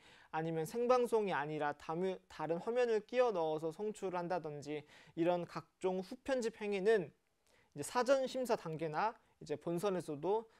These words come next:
바로 탈락이 될 수가 있기 때문에 이 부분은 참고해 주시면 될 것 같습니다. 어, 다음은 방송조에 대해서 살펴볼 건데요. 어, 방송조는 피디와 기술 감독,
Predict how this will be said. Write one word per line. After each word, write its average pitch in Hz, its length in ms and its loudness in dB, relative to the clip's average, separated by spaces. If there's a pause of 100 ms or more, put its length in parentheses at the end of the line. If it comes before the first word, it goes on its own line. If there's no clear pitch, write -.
(160)
바로 170 200 0
탈락이 254 400 0
될 156 100 0
수가 151 240 -4
있기 - 140 -10
때문에 160 540 -4 (260)
이 175 160 -4
부분은 151 480 -6
참고해 247 460 4
주시면 170 560 -4
될 165 200 -4
것 - 160 -2
같습니다. 135 560 -14 (1800)
어, 156 140 -2
다음은 190 400 0
방송조에 214 680 4
대해서 156 460 2
살펴볼 185 440 -2
건데요. 143 480 -4 (360)
어, 143 100 -2
방송조는 214 920 2
피디와 233 640 4
기술 202 300 0
감독, 143 460 -2